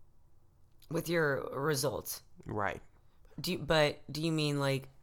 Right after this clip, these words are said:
Speaker 1: would the goal have to be different? Like, if somebody's just going for increasing strength and strength performance versus somebody who's like,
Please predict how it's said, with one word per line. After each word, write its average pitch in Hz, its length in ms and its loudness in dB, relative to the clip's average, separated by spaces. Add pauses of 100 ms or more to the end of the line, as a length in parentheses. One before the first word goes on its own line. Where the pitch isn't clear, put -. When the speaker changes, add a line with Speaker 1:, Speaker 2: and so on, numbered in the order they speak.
(720)
Speaker 1:
would 165 360 0
the 160 80 8
goal 156 260 6
have 147 200 2
to 143 60 -6
be 131 100 -2
different? 139 480 0 (300)
Like, 139 160 -2
if 139 80 2
somebody's 135 440 0
just 156 340 0
going 143 240 2
for 131 220 -2
increasing 131 480 -4
strength - 420 -4 (400)
and 143 120 -2
strength - 340 -2
performance 127 580 -2
versus 123 360 0
somebody 127 340 2
who's 120 260 -4
like, 117 260 -2